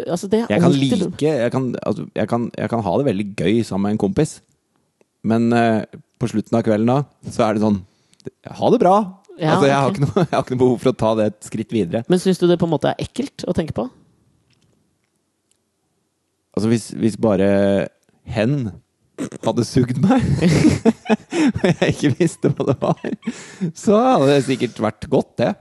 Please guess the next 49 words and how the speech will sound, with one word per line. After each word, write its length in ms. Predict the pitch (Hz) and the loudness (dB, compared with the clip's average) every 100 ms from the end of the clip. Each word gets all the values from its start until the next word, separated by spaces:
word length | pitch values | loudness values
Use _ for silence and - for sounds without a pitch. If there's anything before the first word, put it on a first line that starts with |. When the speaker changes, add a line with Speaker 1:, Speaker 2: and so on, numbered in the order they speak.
| - | -2
Speaker 1:
Ja. 120 | 202 415 _ _ _ _ _ _ _ - _ _ _ _ _ _ | -2 -4 _ _ _ _ _ _ _ -20 _ _ _ _ _ _
Det 180 | 165 185 | 0 2
jeg 80 | 214 | 4
har 220 | 208 220 | 4 2
alltid 360 | - 143 - 208 | 2 -2 0 0
lurt 200 | 151 - | 0 2
på, 100 | 220 | 0
er 340 | - 123 151 | 0 0 0
om 240 | - 170 185 | 0 0 -2
da 300 | - 143 143 | -2 0 0
homofile 640 | 151 165 170 185 139 127 135 | -2 -2 -4 -4 -6 -6 -6
personer 480 | 175 143 131 180 196 | -6 -4 -4 -4 -4
syns 400 | - 143 165 - | -6 -4 -4 -2
det 180 | 143 170 | -2 0
heterofile 560 | 123 113 - 147 156 | -4 -6 -6 -4 -4
driver 240 | 147 123 143 | -2 -2 -2
med, 160 | 165 139 | -2 -2
er 120 | 185 | -2
ekkelt. 420 | - 302 - - - _ _ _ _ _ - _ _ | -2 -6 -8 -16 -20 _ _ _ _ _ -20 _ _
Speaker 2:
Nei, 160 | - - | -6 0
men 100 | 110 | 2
jeg 200 | 117 165 | 2 0
syns 260 | - 104 | 0 0
på 140 | - 156 | 2 0
en 60 | |
måte 180 | 170 110 | 2 0
ikke 140 | 104 113 | -2 0
det, 140 | 107 - - - - | 0 -2 -8 -14 -14
altså, 160 | - 107 | -8 -2
jeg 160 | 123 123 | -2 -2
syns 160 | 107 | -4
ikke 160 | 92 190 | -2 0
det 160 | 131 113 | 2 0
ho-, 240 | 120 - - | -2 -10 -10
homofile 540 | - 120 127 - 87 107 | -4 -4 -4 -6 -4 -2
driver 200 | 85 90 | -2 0
med, 160 | 127 | -2
er 240 | - 92 82 | -2 -6 -6
ekkelt. 260 | - 180 190 | -2 -2 0
Speaker 1:
Ikke 140 | 262 | -2
jeg 80 | 330 | -2
heller, 160 | 311 381 | -2 -4
ikke 160 | 220 | -2
i 0 | |
det 40 | 247 | 2
Speaker 2:
Per 80 | 233 | 2
Speaker 1:
hele 100 | 113 | 2
tatt. 80 | |
Speaker 2:
se. 120 | 294 | 0